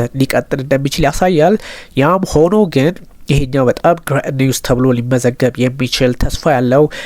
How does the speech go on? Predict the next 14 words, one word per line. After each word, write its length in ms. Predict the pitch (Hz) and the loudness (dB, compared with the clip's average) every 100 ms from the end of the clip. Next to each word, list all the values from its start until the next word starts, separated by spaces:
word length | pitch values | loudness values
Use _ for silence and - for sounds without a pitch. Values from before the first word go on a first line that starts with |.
| - - | -16 -12
በጠቅላይ 440 | 151 135 127 143 | -6 -2 0 0
ሚኒስትር 260 | 135 139 139 | -2 -2 -2
ቤንያሚን 340 | 131 131 123 | 0 2 0
ኔታንያሁና 540 | 127 - 127 123 127 123 | -2 0 0 0 0 2
በሌሎች 360 | 135 143 139 - | 2 2 2 0
ኃይላት 320 | 127 123 - | 2 0 -2
መካከል፣ 560 | 127 - 123 - 143 131 123 - - - - - | -4 -4 -4 0 2 2 0 -6 -14 -16 -20 -6
አ፣ 120 | 139 127 120 117 | 0 2 2 2
ብዙ 160 | 139 151 | 0 -2
ጥያቄዎችን፣ 840 | - 139 131 - 131 123 - 135 127 123 | 0 2 2 0 -2 -2 -2 -2 0 2
እ፣ 100 | 123 117 139 - - - - - - - - - - - - | 4 4 0 -4 -20 -20 -20 -20 -20 -20 -20 -20 -20 -20 -12
ለማየት 400 | - 147 151 147 156 | -2 0 4 2 2
ያስፈልጋል 580 | 135 - 135 113 123 147 | -2 0 0 2 0 0
እና 140 | 160 | 0